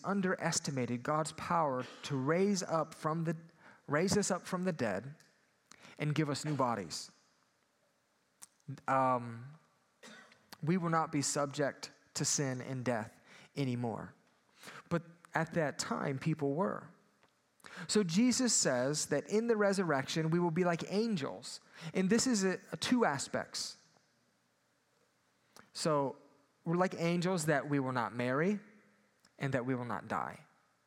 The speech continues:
Angels are not married and angels did not die.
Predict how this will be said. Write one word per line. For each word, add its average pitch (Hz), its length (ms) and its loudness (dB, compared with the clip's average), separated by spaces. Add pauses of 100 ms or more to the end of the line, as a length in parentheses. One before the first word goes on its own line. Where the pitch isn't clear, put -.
(520)
Angels 185 440 0
are 170 100 0
not 170 240 -2
married 139 440 -2
and 151 160 -4
angels 156 460 0
did 143 180 -2
not 135 280 -4
die. - 400 -4